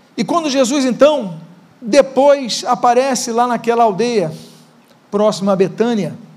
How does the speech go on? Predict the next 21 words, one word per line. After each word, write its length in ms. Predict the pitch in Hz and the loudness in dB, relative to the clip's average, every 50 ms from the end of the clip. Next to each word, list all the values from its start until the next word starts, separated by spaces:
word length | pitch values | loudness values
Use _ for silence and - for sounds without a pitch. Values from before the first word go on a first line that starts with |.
| _ _ - | _ _ -14
na 120 | 202 190 | -10 -6
região 340 | 165 175 190 151 170 196 202 | -4 -4 -4 -4 -4 -4 -4
de 60 | 190 | -4
Betânia, 560 | 180 170 160 156 - 208 226 233 202 170 - - - - - - - _ _ _ _ _ _ _ _ _ _ - | -4 -4 -6 -4 -2 -2 -2 -2 -2 -4 -6 -10 -14 -20 -20 -20 -20 _ _ _ _ _ _ _ _ _ _ -8
Jesus 400 | 160 190 240 220 196 254 254 - | -2 2 2 2 2 0 -2 -2
chega 320 | - - 269 262 247 240 | -2 -2 -2 0 0 0
para 180 | - 240 233 202 | 0 2 2 2
Lázaro 480 | 208 220 240 240 214 185 180 156 143 127 - - - - _ _ _ _ _ _ _ - - - _ - | 4 4 4 2 0 -2 -4 -6 -8 -12 -16 -20 -20 -20 _ _ _ _ _ _ _ -20 -20 -20 _ -20
e 40 | |
fala: 500 | 170 - - 214 202 190 170 139 117 - - - - _ _ _ _ _ _ _ _ _ _ _ _ _ _ _ _ - | -12 -6 -2 0 0 0 -2 -4 -8 -12 -20 -20 -20 _ _ _ _ _ _ _ _ _ _ _ _ _ _ _ _ -2
"Lázaro, 440 | 180 202 220 208 185 190 156 143 - - - - - _ _ _ | 0 2 2 2 0 -2 -6 -6 -10 -14 -20 -20 -20 _ _ _
sai 340 | - - - - 185 180 190 | -18 -16 -12 -8 -6 -4 -2
daí." 260 | 196 202 180 160 147 - - - - - _ _ _ _ _ _ _ _ _ _ _ _ _ _ _ _ _ _ _ _ _ _ _ | -2 -2 -2 -4 -6 -8 -12 -18 -20 -20 _ _ _ _ _ _ _ _ _ _ _ _ _ _ _ _ _ _ _ _ _ _ _
E 140 | - 175 180 | -4 0 0
ele 140 | 185 190 196 | 0 2 0
manda 420 | 185 185 196 214 208 185 208 214 | 0 0 -2 -2 0 0 -2 -2
as 180 | 214 220 175 - | -2 -6 -8 -6
pessoas 360 | - 185 160 - 190 190 165 | -6 -6 -6 -4 -4 -4 -4
removerem 520 | 151 185 196 185 175 160 147 165 160 160 160 | -2 -4 -2 -2 -2 -4 -2 -2 -4 -4 -4
a 80 | 160 | -6
pedra. 360 | 160 165 156 151 151 143 123 | -6 -6 -6 -6 -6 -10 -14